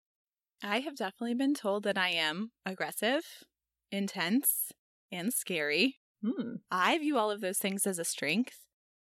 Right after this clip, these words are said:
Speaker 1: but it is definitely not always viewed as such, especially because I'm female. I think people
Speaker 2: Mm-hmm.
Speaker 1: do not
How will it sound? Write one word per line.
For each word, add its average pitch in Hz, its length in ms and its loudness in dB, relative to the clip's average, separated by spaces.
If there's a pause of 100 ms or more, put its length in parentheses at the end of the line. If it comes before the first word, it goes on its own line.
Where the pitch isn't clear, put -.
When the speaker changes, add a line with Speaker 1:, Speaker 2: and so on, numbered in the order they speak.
(160)
Speaker 1:
but 214 140 6
it 208 220 8
is 202 220 4
definitely 202 360 2
not 175 220 2
always 190 280 2
viewed 240 180 2
as 262 120 0
such, - 460 0 (440)
especially 180 480 2
because 160 300 -4
I'm 120 140 -2
female. - 420 -6
I - 560 -20
think 190 120 -2
people 196 260 2
Speaker 2:
Mm-hmm. 185 120 0
Speaker 1:
do 180 60 0
not 160 260 2